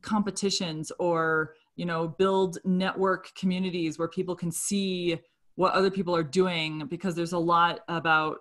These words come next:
the social proof component, and then the fact that there's, like, mini challenges maybe that might, might motivate people to participate. Um,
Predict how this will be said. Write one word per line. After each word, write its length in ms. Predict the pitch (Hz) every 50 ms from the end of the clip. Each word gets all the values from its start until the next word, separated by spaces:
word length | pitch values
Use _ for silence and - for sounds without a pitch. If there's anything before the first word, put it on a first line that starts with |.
| _ -
the 100 | 175 170
social 380 | - - 196 190 180 - 180
proof 400 | 170 - - - 202 208 202 -
component, 580 | - 240 214 208 - 202 202 202 208 220 220 - - -
and 160 | 180 175 170
then 120 | 165 165
the 60 | 165
fact 280 | 165 - 180 175 175 -
that 80 | 160 151
there's, 160 | 160 151 151
like, 100 | 156 156
mini 240 | 170 180 175 170 156
challenges 800 | - - 180 170 180 180 185 190 175 185 185 180 175 175 180 -
maybe 540 | 202 196 190 185 175 185 180 185 185 185 - _ _ _ _ _ -
that 120 | 175 170
might, 300 | 185 185 185 175 170 - _ _ -
might 340 | 180 175 175 170 - -
motivate 600 | 180 185 170 170 185 196 190 196 220 226 214 -
people 320 | - - 226 220 220 226 233
to 120 | 226 - 170
participate. 720 | - 175 180 170 - 165 - 175 - 214 240 247 240 - _ _ _ _ _ _ _ _ _ _ _ -
Um, 500 | - 302 302 - 196 190 185 180 175 170